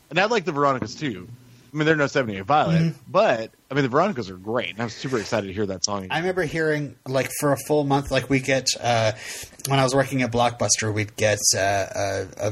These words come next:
Speaker 2: video, a D V D that we'd play in the store all month long until the next, uh, uh, rele-, was it just for a week? I don't know. Whatever it was, there was one time when that Veronica song "Forever" was on, and I rocked out every single time that it played.
Speaker 1: Oh,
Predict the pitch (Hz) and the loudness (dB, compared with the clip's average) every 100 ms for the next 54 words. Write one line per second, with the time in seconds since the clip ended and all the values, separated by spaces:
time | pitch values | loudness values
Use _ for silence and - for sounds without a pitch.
0 | 101 113 117 110 98 95 95 104 117 117 | -2 0 2 4 2 2 0 0 2 2
1 | 113 117 101 98 104 104 104 - 131 127 | 2 2 0 -2 0 0 0 2 2 2
2 | 113 - 131 117 104 - 117 117 117 117 | 2 2 2 2 0 2 2 4 4 4
3 | 117 117 113 113 107 107 104 107 101 98 | 2 0 -2 0 0 -2 -2 0 -2 -4
4 | 98 - 113 107 104 104 101 - - - | 0 0 2 0 0 -2 0 0 0 -2
5 | - 92 95 95 98 95 - - 101 95 | -8 -2 0 0 -2 -6 -10 -4 -4 -4
6 | 104 107 107 - 147 151 147 - - - | -6 -8 -12 -12 -4 0 0 0 -2 -4
7 | 139 139 131 - 104 98 90 - - - | -6 -4 -4 0 2 2 -2 -6 -12 -4
8 | 143 220 175 131 123 120 - 143 143 135 | 0 0 2 2 2 2 2 2 2 2
9 | 151 151 147 135 123 113 113 117 - 120 | 2 2 2 2 2 0 -4 -8 -6 -2
10 | 117 117 113 - - 131 120 123 120 - | 0 0 -2 -4 -8 0 0 0 -2 2
11 | - 110 107 - 104 104 113 131 131 143 | 2 0 -4 -4 0 0 2 2 4 4
12 | 147 151 - 120 123 120 117 117 113 127 | 4 4 2 2 4 4 4 2 4 4
13 | 107 - 107 117 120 127 110 110 120 110 | 2 2 0 2 2 2 -2 -2 0 0
14 | 110 104 - 101 101 - 147 156 | 0 -4 -4 -6 -4 0 2 2